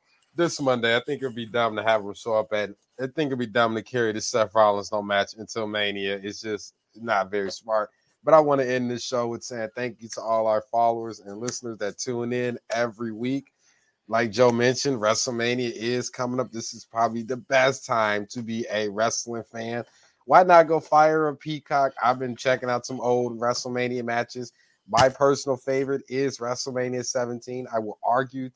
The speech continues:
to my death. That is the greatest WrestleMania card by far of all WrestleManias. If not, don't believe me, check it out. And lastly, of course, have to say this, Myron, even with all these moves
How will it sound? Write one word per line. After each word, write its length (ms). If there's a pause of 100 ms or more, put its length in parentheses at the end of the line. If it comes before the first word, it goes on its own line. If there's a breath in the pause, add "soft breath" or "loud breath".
to 140
my 240
death. 360 (320)
That 100
is 100
the 80
greatest 540
WrestleMania 720
card 460 (300)
by 280
far 320
of 120
all 280
WrestleManias. 640 (340)
If 220
not, 320
don't 180
believe 320
me, 140
check 340
it 80
out. 280 (300)
And 280
lastly, 400
of 100
course, 320
have 240
to 60
say 240
this, 200
Myron, 440
even 240
with 120
all 220
these 240
moves 480